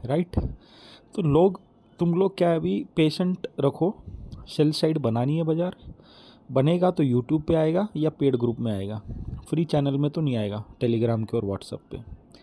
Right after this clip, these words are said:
या तो YouTube पे अपडेट आएगा उसका कि अब सेलिंग में जाएगी बाज़ार, या अपने पेड ग्रुप्स में आएगा कि अब सेलिंग में जा रहा है बाज़ार।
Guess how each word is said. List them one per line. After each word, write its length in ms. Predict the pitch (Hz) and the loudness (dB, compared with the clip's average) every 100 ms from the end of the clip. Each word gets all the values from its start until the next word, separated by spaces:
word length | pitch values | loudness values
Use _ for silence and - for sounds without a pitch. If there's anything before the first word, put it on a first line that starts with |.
| - - - - 131 | -20 -20 -20 -6 0
या 140 | 143 | 0
तो 140 | 143 | 2
YouTube 360 | 165 139 139 156 | 4 4 4 -2
पे 140 | - | 0
अपडेट 360 | 156 139 151 151 | -2 2 0 2
आएगा 240 | 151 156 | 0 0
उसका 340 | 165 - - 220 - - - - - - - | -2 -4 -8 -6 -6 -10 -12 -16 -16 -18 -2
कि 120 | 139 | 0
अब 100 | 135 | 0
सेलिंग 400 | - 123 131 143 | 0 0 2 2
में 100 | 143 | 2
जाएगी 260 | 139 139 | 0 0
बाज़ार, 300 | 143 143 165 - _ - - - - - | 0 -2 -4 -6 _ -20 -20 -20 -20 -6
या 160 | 151 175 | 0 0
अपने 280 | 160 160 208 - | 0 -2 -4 0
पेड 160 | 139 120 | 2 2
ग्रुप्स 300 | 113 113 - | 2 -2 -2
में 100 | 117 | -4
आएगा 280 | 98 95 98 - | -4 -6 -8 -4
कि 60 | 135 | 0
अब 100 | 135 | 0
सेलिंग 380 | - 123 120 120 | 2 0 2 0
में 80 | 110 | -2
जा 140 | 101 | -2
रहा 120 | 95 | -6
है 80 | - | -10
बाज़ार। 280 | 90 62 | -10 -12